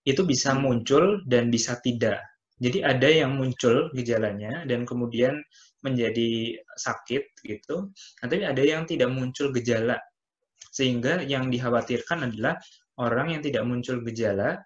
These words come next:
Speaker 1: berinteraksi dengan orang lain, seperti yang ter-, terjadi beberapa waktu lalu di Jawa Barat ya, kalau nggak salah Ci-, Cimahi atau mana ya,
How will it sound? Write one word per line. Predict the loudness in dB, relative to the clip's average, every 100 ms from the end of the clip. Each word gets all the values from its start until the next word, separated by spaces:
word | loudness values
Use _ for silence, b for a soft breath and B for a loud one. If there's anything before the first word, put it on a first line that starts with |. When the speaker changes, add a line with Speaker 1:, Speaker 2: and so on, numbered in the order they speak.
| -4
Speaker 1:
berinteraksi | -2 -2 -2 -4 -4 -6
dengan | -4 -4 -6
orang | -4 -2
lain, | -2 -2 -4 -8 B B -10
seperti | -8 -6 -4 0
yang | 0 0 -4
ter-, | -6 -8 -12 -6
terjadi | -4 0 0 0 -2
beberapa | -2 -2 0 -2 -2
waktu | -4 -6 -4
lalu | -4 -2 -2
di | -2 -2 -4 -4 2
Jawa | 2 2
Barat | 0 0 -4 -2
ya, | -4 -6 _
kalau | -4 -2 -2
nggak | -2 -4 -4
salah | -2 0 0 -2 -8 _ -20 _ B -20 -20 B B _
Ci-, | -8 -6 -4 -4 -6 -6
Cimahi | -2 0 0 0 -2 -6 -6
atau | -6 -4
mana | -4 -4
ya, | -6